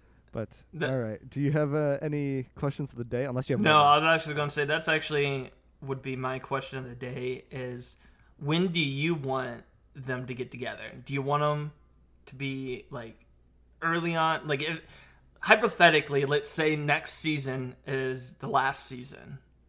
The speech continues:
Speaker 2: and, like, it gets wrapped up. This is hypothetically, uh, unless they have more material and go to season three.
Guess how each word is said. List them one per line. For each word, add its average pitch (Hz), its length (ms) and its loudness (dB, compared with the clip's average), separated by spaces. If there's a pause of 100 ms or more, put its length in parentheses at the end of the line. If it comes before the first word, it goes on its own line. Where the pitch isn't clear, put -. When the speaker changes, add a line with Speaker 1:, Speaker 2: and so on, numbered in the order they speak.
(200)
Speaker 2:
and, 131 300 -4
like, 127 160 -6
it 139 80 -4
gets 139 260 -4
wrapped 139 420 2
up. - 280 -8 (640)
This 123 140 -12
is 123 80 -10
hypothetically, 131 760 -6
uh, - 120 -16 (140)
unless 131 440 -8 (160)
they 143 160 -8
have 131 180 -6
more 139 380 2
material 143 460 0
and 131 100 -6
go 151 180 4
to 165 80 0
season 156 320 -2
three. 147 360 0